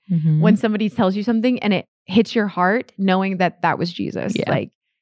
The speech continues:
Speaker 2: he meant for you to hear those words,
Speaker 1: Mm-hmm.
Speaker 2: and he knew that you were going to listen to a human
Speaker 1: <laughs>
Speaker 2: and maybe you weren't listening to him <laughs> in
Speaker 1: <laughs>
Speaker 2: prayer or were distracted.
Speaker 1: <laughs>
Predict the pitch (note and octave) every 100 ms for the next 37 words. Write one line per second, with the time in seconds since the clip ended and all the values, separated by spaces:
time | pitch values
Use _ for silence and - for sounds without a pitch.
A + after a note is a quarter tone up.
0 | _ _ B3 B3 G3+ F3+ - F#3+ E3 E3+
1 | - D3+ G#2+ F3 - - F2+ F3+ D#3+ D#3+
2 | F#3 E3+ F#3 F#3+ F3+ E3+ D#3+ E3 E3 E3
3 | E3 D#3 E3+ - D#3+ E3 F3 - E3 F3
4 | G#3+ G3+ E3+ E3 F3+ - F#3+ F3 - _
5 | - G3 F3+ E3 E3 - G3+ F#3 F3 -
6 | F3 D3+ E3 F#3 F#3 A#3+ E3 D3+ C4 G3
7 | B3 A3+ C4+ D4+ - C#4 B3 B3 G3+ -
8 | A3+ A3+ A3+ - G3+ G3+ - - D#4 C#4
9 | C#4 C#4+